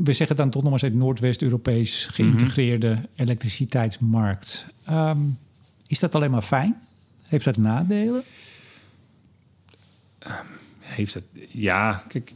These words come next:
Speaker 2: het hangt er een beetje vanaf misschien
Speaker 1: Ja, dit zijn
Speaker 2: hoeveel
Speaker 1: de moeilijke
Speaker 2: zeggenschap
Speaker 1: vragen,
Speaker 2: je
Speaker 1: hè?
Speaker 2: Ja,
Speaker 1: Dit
Speaker 2: ja,
Speaker 1: zijn
Speaker 2: nee,
Speaker 1: de
Speaker 2: hangt er een
Speaker 1: moeilijke
Speaker 2: beetje
Speaker 1: vragen.
Speaker 2: af hoe, ja, hè, van, <laughs> ik denk dat het antwoord op die vraag heel erg samenhangt met hoeveel vertrouwen heb je in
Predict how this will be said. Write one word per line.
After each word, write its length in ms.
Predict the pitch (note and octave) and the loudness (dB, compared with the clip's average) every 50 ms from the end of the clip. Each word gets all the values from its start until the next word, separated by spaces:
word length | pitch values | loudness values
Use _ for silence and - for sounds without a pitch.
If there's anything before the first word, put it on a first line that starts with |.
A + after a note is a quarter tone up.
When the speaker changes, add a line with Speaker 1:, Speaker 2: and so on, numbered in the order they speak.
| - | -16
Speaker 2:
het 220 | - - - - - - | -14 -14 -14 -14 -10 -6
hangt 200 | - G2+ A2 - | -4 -4 -2 -2
er 60 | A2 | 0
een 60 | G#2 | 0
beetje 220 | G#2+ A2+ G#2+ - | 0 0 0 -2
vanaf 300 | G2 A2 A2 A2 A2 - - | -2 0 0 0 -2 -2 -4
misschien 220 | A#2+ - - E3+ | -2 0 2 4
Speaker 1:
Ja, 60 | D#3+ | 4
dit 80 | F3 G#3+ | 4 4
zijn 140 | A3 A#3 A#3 | 6 6 6
Speaker 2:
hoeveel 160 | A#3+ A#3+ A#3+ | 6 6 6
Speaker 1:
de 60 | A#3 | 6
moeilijke 260 | - E3+ F#3 - B3+ | 6 6 4 4 4
Speaker 2:
zeggenschap 280 | C4 - C4+ C4 G#3 B2 | 4 4 4 4 4 4
Speaker 1:
vragen, 160 | E3 D#3 G3 | 4 4 4
Speaker 2:
je 60 | D4 - - - | 2 -2 0 2
Speaker 1:
hè? 60 | D4+ | 4
Speaker 2:
Ja, 60 | D#4+ D#4 | 4 4
Speaker 1:
Dit 60 | B3+ | 6
Speaker 2:
ja, 40 | F#3 | 6
Speaker 1:
zijn 120 | E3 - | 6 6
Speaker 2:
nee, 80 | G3 F#3+ | 6 6
Speaker 1:
de 60 | F#3 | 6
Speaker 2:
hangt 160 | F#3+ F#3 F3+ | 6 4 4
er 60 | F3+ F#3 | 4 4
een 60 | E3+ | 4
Speaker 1:
moeilijke 20 | |
Speaker 2:
beetje 140 | E3 F3+ F3 | 4 4 4
Speaker 1:
vragen. 180 | - - - A3 | 4 2 2 2
Speaker 2:
af 40 | C#3+ | 2
hoe, 220 | D3+ D3+ D3+ C3+ C#3 | 2 2 2 2 2
ja, 260 | C3+ C#3+ D3 A#2+ G2 | 2 2 2 0 -2
hè, 200 | F2 A2 C#3+ C#3 | -2 -2 -2 -2
van, 280 | A#2 - C3 A#2 A#2 A2 A2 A2+ - - - - - - - - - - - | -2 0 0 2 2 0 0 -2 -4 -6 -10 -12 -16 -18 -18 -20 -20 -20 -20
<laughs> 760 | - - - - - - - - - _ _ _ _ - D#3 | -20 -20 -20 -20 -20 -20 -20 -20 -20 _ _ _ _ 0 0
ik 260 | D3 - - - - | 0 -2 -6 -4 0
denk 300 | - E3+ F#3 G#3+ A3+ G3 | 2 2 4 4 2 2
dat 160 | - F3+ D#3 - | 2 0 0 -2
het 120 | D#3 D3 | -2 -2
antwoord 200 | - E3+ E3+ D#3+ | 0 0 0 2
op 60 | D#3 D3 | 2 0
die 100 | C#3+ - | 0 2
vraag 220 | - D3 C#3 A2+ | 2 0 2 2
heel 240 | B2 C#3+ D#3 D#3+ C#3+ | 2 2 2 2 0
erg 120 | C#3 C3 | -2 0
samenhangt 460 | - - D3+ C#3+ D3 C#3 B2 A#2+ A#2 | 0 0 0 2 2 2 2 2 2
met 140 | B2 - - | 0 0 0
hoeveel 220 | B2 A#2+ A#2 A2+ G#2 | 0 0 0 -2 -4
vertrouwen 520 | F#2+ A2+ A2 - A#2 A2 A#2 A#2 G#2+ F#2+ | -4 -4 -2 -2 0 0 2 0 0 0
heb 200 | G#2+ A#2+ A#2 - | -2 -2 -2 -2
je 140 | A2 G#2 A2 | -2 -2 -2
in 520 | - - A2+ G#2+ G#2+ G#2 G#2+ G#2 G2+ F#2+ | 0 0 0 2 2 2 2 2 0 -4